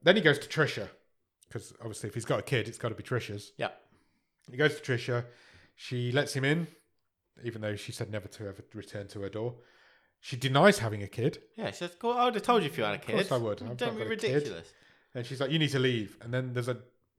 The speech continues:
Speaker 1: a bell rings.
Speaker 2: Yeah.
Speaker 1: And he's like, "What's that bell?" And Trisha's like, "What bell? I didn't even hear a bell." And there's this thing, whole thing about this bell going
Speaker 2: Yeah.
Speaker 1: on.
Speaker 2: And then she says, uh, and then she does admit there's a bell. She's like, "Oh, it's my boyfriend."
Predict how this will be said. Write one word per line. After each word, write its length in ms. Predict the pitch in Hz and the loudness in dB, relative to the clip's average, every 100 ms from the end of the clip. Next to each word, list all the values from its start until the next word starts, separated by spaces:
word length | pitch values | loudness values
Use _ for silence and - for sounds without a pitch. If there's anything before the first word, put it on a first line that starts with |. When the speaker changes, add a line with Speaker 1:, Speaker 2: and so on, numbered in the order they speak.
| - | -8
Speaker 1:
a 100 | 131 | 2
bell 340 | 151 151 139 | 6 6 4
rings. 320 | 101 87 - | -2 -6 -14
Speaker 2:
Yeah. 140 | 110 90 | -12 -12
Speaker 1:
And 100 | 127 | -10
he's 80 | 110 | -10
like, 80 | 131 | -6
"What's 140 | 143 - | -6 -8
that 160 | 135 | 0
bell?" 320 | 165 107 80 - _ _ _ _ _ _ _ - | 2 2 -2 -18 _ _ _ _ _ _ _ -14
And 220 | 98 95 | -12 -8
Trisha's 300 | - 101 - | -6 -6 -6
like, 100 | 151 | -2
"What 140 | 202 | -2
bell? 120 | - 95 | -2 -4
I 40 | |
didn't 160 | 98 117 | -4 -4
even 140 | 123 | 0
hear 140 | 127 | 0
a 40 | 98 | -2
bell." 160 | 92 | -6
And 80 | 95 | -4
there's 160 | 117 113 | -4 -4
this 180 | 117 107 | -6 -6
thing, 240 | 110 95 | -6 -4
whole 160 | 95 101 | -4 -4
thing 180 | - | -4
about 220 | 92 87 82 | -8 -10 -12
this 120 | 87 | -14
bell 180 | 90 85 | -12 -14
going 180 | 80 78 | -14 -16
Speaker 2:
Yeah. 60 | - | -18
Speaker 1:
on. 60 | - | -10
Speaker 2:
And 60 | 113 | -6
then 60 | 131 | -4
she 60 | 147 | -4
says, 160 | 143 - | -4 0
uh, 160 | 175 165 | 2 4
and 120 | 175 | 4
then 120 | 180 | 4
she 140 | 180 180 | 6 6
does 220 | 226 180 | 6 6
admit 220 | 147 131 | 0 0
there's 140 | 117 | 0
a 40 | 113 | -2
bell. 140 | 117 | 0
She's 140 | 110 160 | 0 2
like, 100 | 151 | 4
"Oh, 100 | 165 | 6
it's 120 | 139 | 4
my 80 | 143 | 2
boyfriend." 600 | - 156 127 - 76 | 2 2 2 0 -10